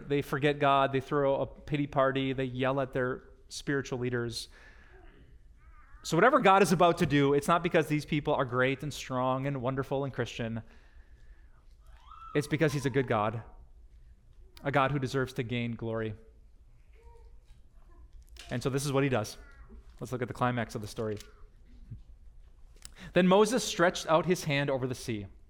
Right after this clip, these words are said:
And all that night the Lord drove the sea back with a strong east wind and turned it into dry land. The waters were divided,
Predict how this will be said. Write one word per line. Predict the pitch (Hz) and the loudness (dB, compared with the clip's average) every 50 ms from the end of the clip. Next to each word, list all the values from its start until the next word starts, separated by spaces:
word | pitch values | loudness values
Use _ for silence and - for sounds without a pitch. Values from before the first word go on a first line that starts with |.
| - - - - - - - - - - - - - - - - - - - - | -20 -20 -20 -20 -20 -20 -20 -20 -20 -20 -20 -20 -20 -20 -20 -20 -20 -20 -8 0
And | - 165 | 4 6
all | 190 214 262 262 | 8 8 8 8
that | 254 240 226 | 6 4 6
night | 180 180 196 196 | 4 4 4 4
the | 196 170 | 2 0
Lord | 147 139 147 151 160 175 190 190 190 190 - | 2 2 4 4 6 6 4 4 0 -4 -6
drove | 147 120 131 147 151 160 185 196 185 | -6 -4 -2 0 2 4 4 4 2
the | 180 160 | 2 0
sea | - - - 170 165 160 | 0 -2 0 0 0 2
back | 131 135 123 123 131 - - | 2 2 2 2 0 -2 -2
with | 147 123 | -4 -4
a | 123 | -4
strong | - - - - 147 143 143 156 185 180 | -6 -8 -6 -2 0 2 2 2 0 -2
east | 175 170 165 - - - | -2 -4 -4 -4 -4 -2
wind | 139 139 131 123 120 | 0 0 0 0 -2
and | - 123 120 120 - | -4 -6 -8 -8 -10
turned | - - - 170 170 180 185 180 | -10 -6 -4 -4 -2 -2 -2 -2
it | 170 160 151 - - | -4 -6 -6 -6 -6
into | 147 143 139 139 131 - 120 | -4 -4 -4 -4 -4 -6 -8
dry | 110 110 117 120 110 117 120 | -8 -4 -4 -2 0 0 0
land. | 113 113 110 104 104 104 101 101 - - - - - - - - - - - - - - | -2 -2 -4 -6 -6 -8 -10 -12 -14 -16 -20 -20 -20 -20 -20 -20 -20 -20 -20 -20 -20 -2
The | - 156 | 0 2
waters | 143 156 185 208 226 190 156 | 4 6 6 6 4 2 2
were | 165 147 | 0 0
divided, | 147 123 127 123 127 123 117 101 98 | 2 2 2 2 2 2 0 -4 -6